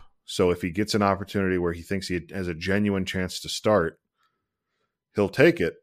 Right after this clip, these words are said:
but I also think he would prefer a backup role to Cleveland, in Cleveland to almost anywhere else,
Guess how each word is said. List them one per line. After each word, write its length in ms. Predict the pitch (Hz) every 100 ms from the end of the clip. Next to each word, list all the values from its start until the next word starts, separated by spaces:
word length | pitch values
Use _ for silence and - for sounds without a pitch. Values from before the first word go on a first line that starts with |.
| _
but 140 | 104
I 100 | 101
also 340 | 101 110 120 113
think 300 | - 101 95
he 220 | - 110
would 220 | 95 87
prefer 840 | - 90 - 123 127 107 95 98 98 _ _ _ _ _ _ _ -
a 140 | 98
backup 500 | 90 98 104 104 98
role 160 | 104 92
to 80 | 85
Cleveland, 720 | - 117 110 92 87 85 80
in 180 | - 113
Cleveland 380 | 113 104 92 87
to 40 |
almost 360 | 80 92 92 -
anywhere 320 | 95 90 85
else, 580 | 69 135 110 95 - -